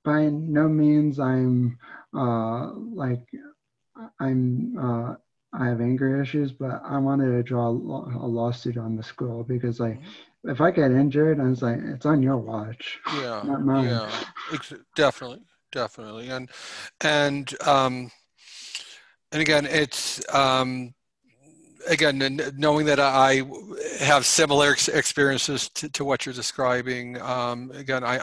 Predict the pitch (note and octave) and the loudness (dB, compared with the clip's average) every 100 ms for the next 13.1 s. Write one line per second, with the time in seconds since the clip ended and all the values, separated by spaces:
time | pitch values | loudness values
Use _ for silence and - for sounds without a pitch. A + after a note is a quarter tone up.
0 | C#3 - C#3 - C3+ C3+ C3+ - C#3 B2+ | -2 -2 -4 -4 -4 -4 -4 -2 0 0
1 | B2 B2+ C3 C3+ C3 B2 C3 B2+ B2+ B2+ | 0 -6 -12 -10 -8 -10 -10 -10 -10 -10
2 | C3 D3 _ _ - - B2+ A#2+ B2 _ | -14 -18 _ _ -20 -14 -12 -12 -16 _
3 | _ _ _ A#2+ A#2+ A#2+ B2+ - - C3 | _ _ _ -10 -10 -10 -12 -12 -12 -10
4 | B2 - B2+ A2 F#2+ - - _ _ _ | -10 -12 -12 -10 -10 -14 -20 _ _ _
5 | _ _ _ _ _ _ _ - B2 A#2+ | _ _ _ _ _ _ _ -8 -4 -4
6 | A#2+ A#2+ A2 - - - - _ _ _ | -6 -10 -14 -18 -20 -20 -20 _ _ _
7 | - - _ C3+ B2+ B2 A#2+ A#2 A2 A2 | -8 -8 _ 2 4 4 4 4 4 2
8 | G#2+ G#2 G2+ _ _ _ _ _ - _ | -2 -10 -16 _ _ _ _ _ -20 _
9 | _ _ _ - - - D3+ C3+ A#2+ A#2 | _ _ _ -10 -10 -8 -6 -2 0 -2
10 | A2+ D3+ D3 D#3 D#3 F3+ E3 D#3 F#3 F#3 | -2 0 2 2 2 4 4 4 2 2
11 | F3 D3+ D3+ C#3+ C3 C3+ B2+ B2 _ _ | 0 2 2 2 2 4 4 2 _ _
12 | - C#3+ C#3 C3 - D3+ C#3+ A#2+ A2 G#2+ | 0 4 4 2 -2 0 0 0 -4 -10
13 | - | -14